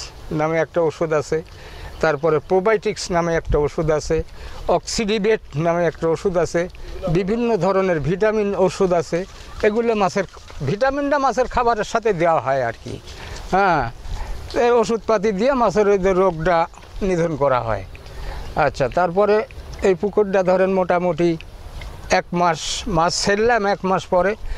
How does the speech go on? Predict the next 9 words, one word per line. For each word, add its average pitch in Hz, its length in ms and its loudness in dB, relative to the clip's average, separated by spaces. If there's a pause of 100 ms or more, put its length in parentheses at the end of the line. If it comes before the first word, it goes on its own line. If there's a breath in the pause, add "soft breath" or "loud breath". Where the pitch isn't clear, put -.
(280 loud breath)
জেলে 180 300 4
দিয়ে 160 180 2
একটা 160 320 0
টান 170 240 2
দিতে 156 220 0
হয়, 165 240 2
মাছগুলি 156 460 0
দেখতে 165 380 -2
হয়, 160 260 2